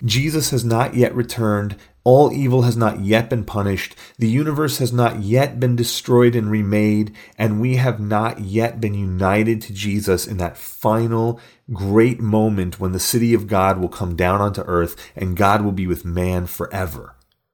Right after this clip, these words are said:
That hasn't happened yet. But we are living in the kingdom now.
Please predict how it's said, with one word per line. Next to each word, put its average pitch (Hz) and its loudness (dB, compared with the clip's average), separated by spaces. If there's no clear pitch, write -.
That 110 2
hasn't 147 2
happened 165 0
yet. - -12
But 147 6
we 160 4
are 139 4
living 165 2
in 147 -4
the 131 -2
kingdom 135 -2
now. 113 0